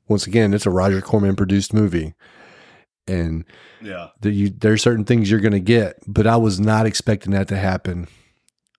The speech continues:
Speaker 1: with the worm. I kind of expected a sex scene or something at one point, you know, just between, like, the two characters that were obviously in a relationship together. They kept
Speaker 2: Yeah,
Speaker 1: getting
Speaker 2: Jonah
Speaker 1: split
Speaker 2: and
Speaker 1: up.
Speaker 2: Chachi.
Speaker 1: Yeah.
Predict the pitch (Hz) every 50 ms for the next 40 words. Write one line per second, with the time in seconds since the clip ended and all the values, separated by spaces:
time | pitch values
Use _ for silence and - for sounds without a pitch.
0 | _ _ - 101 107 104 98 - - - 95 87 90 92 90 87 90 90 87 87
1 | - - - - - - - _ _ _ _ - 98 104 123 143 139 131 120 113
2 | 95 95 - _ _ _ _ _ _ _ _ _ _ _ _ _ - - - _
3 | _ - - 123 139 151 147 143 131 120 117 104 107 107 101 - - - - 123
4 | 117 101 98 92 92 - - - 127 131 123 - - - 113 104 101 98 92 -
5 | 113 98 107 104 101 98 104 104 101 - - 107 104 104 101 104 117 110 104 101
6 | 92 104 107 - - - 104 98 - - 117 110 104 101 104 98 92 - - 104
7 | 98 - - 113 104 - 117 110 98 110 107 95 98 107 104 101 98 92 98 107
8 | 110 110 107 - 113 110 107 101 95 98 101 98 104 107 107 - 113 101 120 104
9 | - 110 123 127 131 135 127 - - - - - - - - _ - 131 120 -
10 | - 208 220 196 - - 143 143 147 139 131 117 - 147 147 143 147 165 147 120
11 | 135 127 113 - 151 - - 151 - _ _ _ _ _ _ _ _ _ - 131
12 | 120 113 104 92